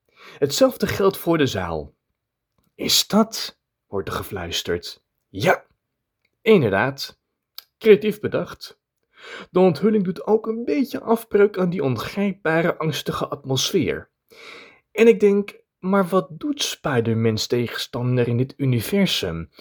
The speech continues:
Verstoort de cameo niet de logica van andere werelden? Is de keuze voor dit personage niet een beetje willekeurig?" Om daarop voor te borduren, die gemengde gevoelens heb ik ook over de rol van de Hulk.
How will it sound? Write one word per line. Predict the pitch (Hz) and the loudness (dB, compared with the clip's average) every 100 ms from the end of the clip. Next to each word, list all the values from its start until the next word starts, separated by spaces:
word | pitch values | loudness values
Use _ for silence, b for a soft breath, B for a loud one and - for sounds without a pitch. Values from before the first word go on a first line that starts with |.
| B B B - | B B B -8
Verstoort | 131 - 175 185 | -6 -4 -2 -2
de | 156 | -2
cameo | - 160 156 160 160 | -2 0 2 2 2
niet | 156 190 - | 2 -2 0
de | 147 | 2
logica | 123 - - - 156 | 2 0 -4 -6 -6
van | 170 - | -6 -6
andere | 147 139 123 | -2 0 0
werelden? | 98 98 131 196 247 294 - _ _ _ _ _ | 0 0 0 0 -4 -6 -12 _ _ _ _ _
Is | 156 - | -6 -4
de | 135 135 | -4 -2
keuze | 160 165 165 | 2 2 2
voor | 135 147 | 0 2
dit | 139 139 | 0 0
personage | 151 143 156 147 147 151 - | -4 -4 -4 -2 0 0 2
niet | 190 196 | 0 0
een | 196 240 285 | -6 -8 -2
beetje | 302 311 277 - 185 | 0 2 2 2 4
willekeurig?" | 185 180 170 214 220 247 330 - - _ _ _ _ _ _ _ _ _ B B B B - | 4 2 -2 -2 0 -2 -4 -12 -16 _ _ _ _ _ _ _ _ _ B B B B -2
Om | 160 | 2
daarop | 160 147 | 2 2
voor | - 226 208 | -2 -2 -2
te | 196 | 0
borduren, | 117 104 104 101 104 160 269 B B B | -2 -2 0 0 2 0 -4 B B B
die | 151 | 0
gemengde | 135 151 165 220 196 | 4 2 2 0 0
gevoelens | 185 160 - 196 185 | 0 -4 0 2 2
heb | 151 | -2
ik | 165 - | -2 -4
ook | 294 - | -8 -2
over | 202 196 175 | -2 0 0
de | 165 | 2
rol | 185 185 | 4 2
van | - 156 | 0 0
de | |
Hulk. | 120 156 180 71 - - | 0 2 0 -2 -8 -14